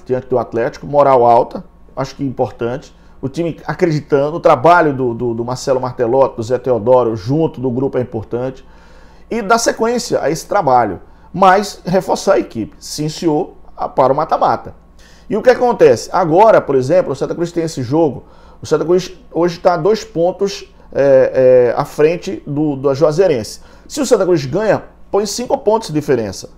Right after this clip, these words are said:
Aí só vão ficar seis pontos a ser disputados, dois jogos. Faltam três jogos, vocês sabem, pro Santa concluir, pra todo mundo concluir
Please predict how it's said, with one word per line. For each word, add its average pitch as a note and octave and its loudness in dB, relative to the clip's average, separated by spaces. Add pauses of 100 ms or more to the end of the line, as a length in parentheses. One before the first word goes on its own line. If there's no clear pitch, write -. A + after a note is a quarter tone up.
(120)
Aí F3+ 2
só A#3+ 2
vão A#3 0
ficar - -6
seis C4+ -2
pontos A3 -4
a D#3+ -2
ser D#3 -6
disputados, A#2+ -2
dois F3+ -2
jogos. D3+ 2 (460)
Faltam D3+ 0
três A#3 2
jogos, C#3 4
vocês D3 -6
sabem, G2+ 0
pro B2 -10
Santa B2+ -2
concluir, D3 -2
pra - 0
todo A4+ 2
mundo F#3 -2
concluir D3+ -2